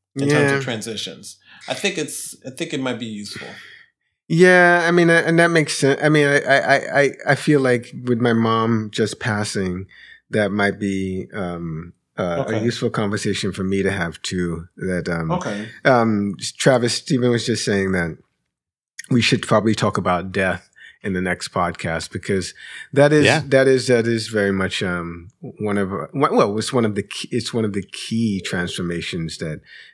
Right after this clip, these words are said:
Speaker 2: makes us human. One of the key,
Speaker 3: Absolutely.
Speaker 2: um, transitions that
Speaker 1: Mm-hmm.
Speaker 2: we, we both can do nothing about and try to, our damnedest to do everything about.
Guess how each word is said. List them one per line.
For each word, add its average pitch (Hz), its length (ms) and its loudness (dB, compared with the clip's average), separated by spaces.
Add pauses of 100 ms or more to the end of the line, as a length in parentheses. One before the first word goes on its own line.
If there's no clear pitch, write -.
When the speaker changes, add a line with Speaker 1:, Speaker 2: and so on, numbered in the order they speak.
Speaker 2:
makes 95 300 -4
us 87 120 -8
human. 85 480 -6 (180)
One 92 160 -2
of 85 60 -4
the 85 80 -6
key, 101 260 -4
Speaker 3:
Absolutely. 92 480 -2
Speaker 2:
um, 87 480 -4 (100)
transitions 90 760 -4
that 80 240 -6 (600)
Speaker 1:
Mm-hmm. 143 140 0
Speaker 2:
we, 107 420 0 (100)
we 113 180 0
both 120 420 2 (640)
can 117 200 2
do 113 180 0
nothing 117 440 2
about 147 540 0
and 107 500 -2 (160)
try 113 220 0
to, 107 120 0 (300)
our 101 180 -2
damnedest 110 500 0
to - 60 -8
do 104 140 -2
everything 98 340 -4
about. 76 300 -10